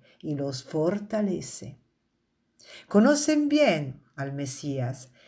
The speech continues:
que también les predicó en los tres días anteriores a su resurrección, para que se arra-, arrepintieran de sus errores, aunque su condena sea irrevocable.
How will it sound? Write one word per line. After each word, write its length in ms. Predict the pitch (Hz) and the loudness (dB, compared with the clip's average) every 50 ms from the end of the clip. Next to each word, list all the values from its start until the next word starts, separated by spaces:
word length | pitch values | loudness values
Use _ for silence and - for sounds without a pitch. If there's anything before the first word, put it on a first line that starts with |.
| _ _ | _ _
que 120 | - 151 | -4 -4
también 720 | 131 - 165 156 156 160 160 156 165 170 170 165 170 165 | -2 0 0 0 0 0 2 2 2 2 2 0 -4 0
les 220 | 160 160 156 160 - | 2 2 2 0 -4
predicó 760 | _ - 202 202 196 - 180 170 - - 151 147 151 - - _ - - - - _ | _ 0 2 2 2 2 -2 -4 -6 -8 -8 -8 -8 -10 -16 _ -20 -20 -20 -20 _
en 240 | - 151 147 143 143 | -4 -2 0 2 2
los 220 | 147 147 135 - | 2 2 0 -4
tres 360 | - - 180 175 180 175 - | 0 4 4 4 4 2 -2
días 420 | - 190 202 214 214 214 208 208 202 | -4 -2 2 2 4 2 2 2 0
anteriores 920 | 202 196 190 180 - 196 185 175 165 156 156 156 156 156 160 156 156 - | -2 -2 -2 -2 -2 -2 -2 -2 -2 0 0 0 0 0 -2 -4 -4 -8
a 160 | - 151 147 | -6 -6 -4
su 220 | 147 - - 175 165 | -4 -4 -2 0 2
resurrección, 960 | 165 165 156 - - 156 156 160 156 - - 175 165 147 135 131 127 123 - - - - _ _ _ _ _ - - - - - _ | 2 2 0 0 -2 -2 -2 -2 -2 0 2 2 2 2 2 -2 -2 -2 -4 -8 -18 -20 _ _ _ _ _ -20 -20 -20 -20 -12 _
para 260 | - 190 196 196 196 | 0 2 4 4 4
que 140 | 202 226 208 | 2 0 0
se 180 | - - 196 | 2 2 2
arra-, 260 | 190 180 175 175 - - | 2 2 0 -2 -2 -2
arrepintieran 1500 | 185 190 196 196 196 202 196 202 - - 202 196 190 180 170 151 - - 190 214 233 254 247 196 170 151 139 131 127 - - _ _ _ _ | -2 -2 -2 0 0 0 0 0 -2 0 2 2 2 2 -2 -8 -6 -2 0 2 2 2 0 -2 -2 -4 -4 -6 -8 -10 -14 _ _ _ _
de 120 | - 135 | -6 -6
sus 280 | 131 - 143 135 127 123 | -4 -4 -2 -2 0 0
errores, 720 | 131 127 123 127 139 135 131 131 131 127 123 123 - - - - - - - _ | 2 2 2 2 2 2 2 2 2 2 2 0 -2 -8 -16 -20 -20 -20 -16 _
aunque 640 | 147 147 139 147 156 170 175 175 180 - 233 226 | -6 -4 -2 0 0 0 0 0 -2 -4 -4 -4
su 220 | 214 - - 175 - | -4 -2 -4 -4 -2
condena 560 | - 220 208 180 151 139 139 143 139 123 120 | 0 0 2 2 2 -2 -2 -4 -4 -4 -4
sea 400 | - - - - 151 135 127 - - | -6 -8 -8 -6 -6 -6 -6 -8 -6
irrevocable. 1120 | 202 214 220 196 180 180 175 156 151 156 151 - - 160 156 170 170 - 143 127 123 123 | -6 -4 -4 -4 -4 -4 -4 -4 -4 -6 -8 -8 -10 -8 -8 -8 -8 -6 -4 -4 -4 -4